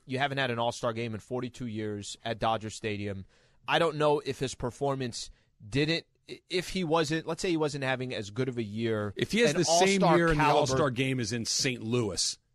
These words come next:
Speaker 2: I still think he's on the team.
Speaker 1: Okay, so that you're good with,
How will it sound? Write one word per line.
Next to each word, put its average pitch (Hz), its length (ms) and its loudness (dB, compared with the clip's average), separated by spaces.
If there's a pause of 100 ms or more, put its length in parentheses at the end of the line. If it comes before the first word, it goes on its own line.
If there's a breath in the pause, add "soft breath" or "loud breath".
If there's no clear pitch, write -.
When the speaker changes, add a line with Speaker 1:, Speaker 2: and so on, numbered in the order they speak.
(360)
Speaker 2:
I 123 80 4
still - 300 2
think 104 180 -2
he's 104 120 -4
on 98 140 -4
the 90 60 -6
team. 69 220 -12 (100)
Speaker 1:
Okay, 123 260 2 (140)
so 143 500 2
that 175 380 4
you're 165 180 2
good 165 220 4
with, 180 340 0